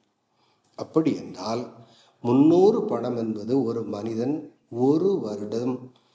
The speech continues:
செய்கிற வேலையினுடைய கூலி. அவ்வளவு விலை உயர்ந்த இந்த பொருளை ஆண்டவருடைய பாதத்திலே இந்த பெண்மணி ஊற்றினாள் என்று நாம் பார்க்கிறோம்.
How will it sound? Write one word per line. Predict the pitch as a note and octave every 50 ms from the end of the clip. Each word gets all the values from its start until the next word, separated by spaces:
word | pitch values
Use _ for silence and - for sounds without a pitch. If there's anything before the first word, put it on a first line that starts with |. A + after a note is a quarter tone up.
| _ _ _ _
செய்கிற | - - - - - B2 B2 C#3 C#3+ C#3 - C#3+ C3 B2+ B2+ B2+
வேலையினுடைய | A#2+ - A2 A2 A#2 B2+ B2 A#2+ A2+ G#2+ G#2+ G2+ G2 F#2+ - G2+ F#2+ - - -
கூலி. | - - - - _ _ _ _ _ _ _ _ _ _ _
அவ்வளவு | - - A#2 B2+ C3+ - D3+ F3+ F#3 F3+ F3 D#3+ D#3 D3+ C#3
விலை | A2+ A2 A#2+ C3 D3 D#3 D#3+ D#3 D3
உயர்ந்த | C#3+ C#3 C#3 C3+ B2+ B2 B2+ C3 B2+ B2+ C#3 E3+ A3 - - - - - _ _ _ _ _ _ _ _ _ _ -
இந்த | A#2 C3 C#3 D#3+ F3+ F3+ E3+ E3 C#3
பொருளை | - - - - F2+ F#2 F#2+ G2 G#2 A#2 B2 C3 C#3 C3 B2+ - - _ _ _ _ _ _ _ _ _ _
ஆண்டவருடைய | - B2+ D#3+ F#3+ G#3+ A3 C4 A#3+ G3+ F3 C#3+ B2+ A#2+ G#2+ G#2 - - A#2 A2+ A2+ A2+ A2 A2+ A2
பாதத்திலே | A#2+ C3 D3 F3 G#3+ G#3+ C3 G#2+ G2 - - F#2+ F#2 F#2+ G2+ B2 C#3 - - _ _ _ _ _ _ _ _ _ _ _ _
இந்த | - B2 B2+ C3 B2 B2
பெண்மணி | A2+ - - D3+ D#3+ F3 G3+ F3+ D#3 C3 A#2+ A#2+ A#2 A#2+ A#2+ A2 F#2 G#2+ - - _ _ _ _ _ _ _
ஊற்றினாள் | C#3 D3+ F#3 G3 - G3 - D#3 D3 C3 B2+ A#2+ A2+ G#2+
என்று | G#2+ G#2+ G#2 G#2+ G#2 A#2 D3 F3+ G#3 G#3+ - - - _ _ _ _ _ _ _ _ _ _ _ _
நாம் | G#2+ A2 A#2+ A2+ A2+ A2 -
பார்க்கிறோம். | - F#2 E2+ - - - - - - - - -